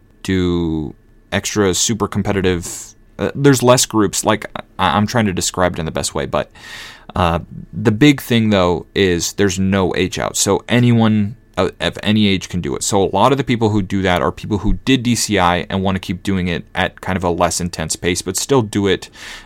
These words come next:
still learn a show and still perform. So it's, it's less competitive, but it is still very competitive. There's still a number of groups. There's, there's less, but there's a number of groups who did it. And at the time, there w-, was and still is, it's,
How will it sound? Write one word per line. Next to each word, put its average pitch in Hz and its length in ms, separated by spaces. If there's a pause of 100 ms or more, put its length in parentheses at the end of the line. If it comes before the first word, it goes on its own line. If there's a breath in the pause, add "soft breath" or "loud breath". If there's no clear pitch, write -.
(120)
still - 280
learn 98 180
a 90 60
show 92 200
and 87 80
still 85 200
perform. 71 440
So 71 300 (320 loud breath)
it's, - 320
it's - 240
less 117 240
competitive, 113 580
but 107 140
it 110 80
is 139 140
still 143 180
very 98 340
competitive. 90 600
There's 98 160
still 127 260
a 110 40
number 104 180
of 98 100
groups. 95 380
There's, 92 220
there's - 320
less, 87 200
but - 80
there's 95 160
a 98 60
number 90 200
of 90 120
groups 87 240
who 90 80
did 80 180
it. 71 160 (640 loud breath)
And 90 340
at - 120
the 110 60
time, 123 600 (160)
there 101 140
w-, 101 180 (160)
was 98 520
and 90 160
still 113 300
is, 95 180
it's, - 300